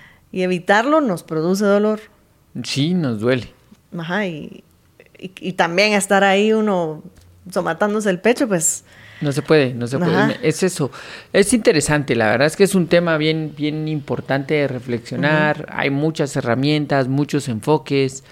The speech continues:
Speaker 2: El, incluso el mismo budismo propone un camino que es las cuatro nobles verdades. Propone una forma de vida que es el noble
Speaker 1: Noble
Speaker 2: óctuple
Speaker 1: sendero.
Speaker 2: sendero. O sea, hay como muchas herramientas que da.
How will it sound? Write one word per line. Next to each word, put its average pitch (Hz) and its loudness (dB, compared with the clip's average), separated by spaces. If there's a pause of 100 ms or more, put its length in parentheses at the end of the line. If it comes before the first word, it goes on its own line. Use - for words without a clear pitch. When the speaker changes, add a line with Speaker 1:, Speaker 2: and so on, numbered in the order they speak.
(360)
Speaker 2:
El, 117 2
incluso 123 0
el 135 4
mismo 131 4
budismo 117 2
propone 120 -2
un 120 -4
camino 127 -2
que 117 -2
es 113 -8
las 117 -8
cuatro 117 -2
nobles 110 0
verdades. 117 0 (580)
Propone 123 0
una 131 -2
forma 170 4
de 120 2
vida 147 4
que 135 -4
es 127 -8
el 120 -2
noble 127 0
Speaker 1:
Noble 127 2
Speaker 2:
óctuple 113 -4 (200)
Speaker 1:
sendero. 160 -14
Speaker 2:
sendero. 151 6
O 139 4
sea, 147 0
hay 160 0
como 180 6
muchas 165 2 (440)
herramientas 139 0
que 127 0
da. 123 -2